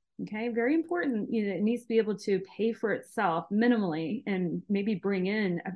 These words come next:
you know, a couple hundred dollars a month. If you can cash flow it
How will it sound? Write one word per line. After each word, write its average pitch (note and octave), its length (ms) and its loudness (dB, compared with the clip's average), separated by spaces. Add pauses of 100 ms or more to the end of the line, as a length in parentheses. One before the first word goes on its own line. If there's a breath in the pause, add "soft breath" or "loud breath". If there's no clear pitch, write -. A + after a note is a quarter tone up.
you G#3 100 0
know, E3+ 220 0
a E3+ 60 -6
couple F#3+ 260 -4
hundred E3+ 260 -2
dollars F3 360 0
a D#3+ 40 -4
month. A#3 360 -2 (440 soft breath)
If F#3+ 80 0
you C4+ 120 8
can B3+ 180 2
cash G4+ 500 -2
flow F#3+ 200 2
it F#3 160 0